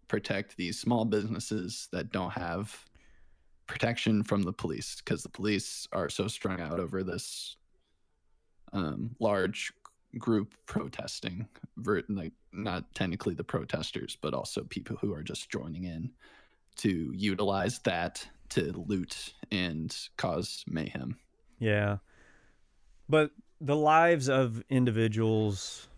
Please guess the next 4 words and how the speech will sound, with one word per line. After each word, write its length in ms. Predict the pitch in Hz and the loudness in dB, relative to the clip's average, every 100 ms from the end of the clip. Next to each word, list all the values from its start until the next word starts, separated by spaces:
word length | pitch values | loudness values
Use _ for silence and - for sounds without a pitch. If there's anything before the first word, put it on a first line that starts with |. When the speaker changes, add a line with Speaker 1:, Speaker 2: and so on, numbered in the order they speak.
| - - - | -20 -20 -12
Speaker 2:
versus 760 | 113 113 110 - 117 110 101 98 - - - 113 | 0 4 4 4 4 4 2 -2 -10 -20 -10 0
goods 480 | 120 117 120 104 110 | 4 6 6 4 2
and 680 | 110 107 104 101 98 92 - _ _ - - | 2 4 2 2 0 -2 -8 _ _ -20 -10
insured 760 | - 113 107 - 113 107 104 98 | -2 2 2 2 2 4 2 0